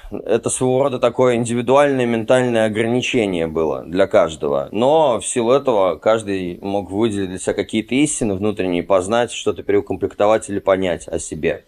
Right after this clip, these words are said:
да? А сейчас же включается актив, который связан с физическими ограничениями.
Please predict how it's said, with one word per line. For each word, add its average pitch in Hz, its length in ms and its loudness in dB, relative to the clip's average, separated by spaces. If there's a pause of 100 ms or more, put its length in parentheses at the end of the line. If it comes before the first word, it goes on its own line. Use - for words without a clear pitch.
да? 98 240 -2 (680)
А 107 360 2
сейчас 151 500 2
же 120 540 2 (840)
включается 143 540 2
актив, 151 260 -2
который 135 320 0
связан 139 400 2
с - 60 -6
физическими 131 760 -2
ограничениями. 95 1040 -2